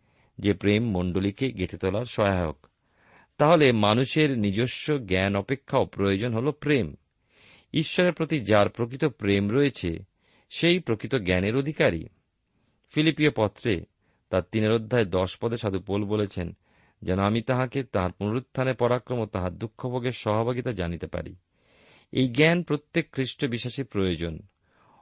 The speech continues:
অথচ মানুষ কি মূর্খতার পরিচয় না দিয়ে থাকে, যখন সে তার নিজের সামান্য জ্ঞানকে জাহির করে। সে তা বোঝে না।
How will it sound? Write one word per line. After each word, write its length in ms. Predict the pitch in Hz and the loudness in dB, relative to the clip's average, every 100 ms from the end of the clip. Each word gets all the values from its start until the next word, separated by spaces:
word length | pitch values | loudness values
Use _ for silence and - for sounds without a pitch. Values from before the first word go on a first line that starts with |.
| - | -4
অথচ 340 | 131 - 170 | -2 -2 -2
মানুষ 480 | 143 101 101 113 101 | 0 2 2 2 -2
কি 120 | - | -4
মূর্খতার 580 | 107 95 104 - 117 127 | -2 0 -2 -4 -2 -2
পরিচয় 500 | - 90 95 - 120 | -2 -4 -4 0 0
না 120 | 110 | 0
দিয়ে 220 | 87 90 90 | -4 -2 -2
থাকে, 360 | 92 82 80 78 _ _ _ _ - | -4 -6 -6 -10 _ _ _ _ -8
যখন 400 | 90 135 - 151 | 0 2 2 -2
সে 220 | 139 - | -2 -4
তার 220 | 107 107 92 | 2 4 4
নিজের 400 | 95 104 123 120 | 2 2 2 0
সামান্য 640 | - 107 104 113 123 110 | 0 0 2 2 0 0
জ্ঞানকে 520 | 90 95 104 104 90 78 _ _ - 80 | 0 0 -2 -2 -4 -4 _ _ -18 -4
জাহির 360 | 95 90 87 | 0 2 2
করে। 320 | 82 87 80 80 _ _ _ _ | 0 -2 -2 -8 _ _ _ _
সে 200 | - 123 | -6 0
তা 140 | 107 98 | 2 2
বোঝে 360 | 82 95 110 | 2 0 2
না। 260 | 101 78 | 0 -2